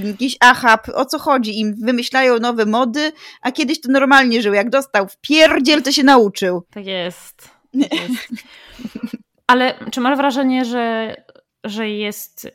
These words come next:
Speaker 2: jednak więcej, em, diagnoz, że zwiększa się ta świadomość i że
Speaker 1: No tak, bo to raczej nie jest tak, że moje dziecko jest, y, trochę niepełnosprawne,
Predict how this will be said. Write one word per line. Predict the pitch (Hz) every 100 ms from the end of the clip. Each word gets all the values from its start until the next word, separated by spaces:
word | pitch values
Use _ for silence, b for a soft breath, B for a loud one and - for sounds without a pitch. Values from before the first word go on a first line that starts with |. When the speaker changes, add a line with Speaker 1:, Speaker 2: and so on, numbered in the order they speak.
| -
Speaker 2:
jednak | 196 202 190 185
więcej, | 196 185 - 190 180 175 -
em, | - 131 175 180 175 - - 185
diagnoz, | 202 180 180 202
że | 202
zwiększa | 190 185 180 196
się | -
ta | 190
świadomość | - 185 175 170 185 - -
i | 180
że | 185 175 170 175 170 _ -
Speaker 1:
No | 214 233 _ 523
tak, | 381 254 208
bo | 233
to | 294
raczej | 294 285 311
nie | 381
jest | -
tak, | 277 233
że | 247 - 220
moje | 240 262 269
dziecko | 262 269 - - 262
jest, | 254 262 - -
y, | 254 262 247 254 _ _ b b b b _ -
trochę | 277 302
niepełnosprawne, | 277 262 240 247 - 269 262 214 175 208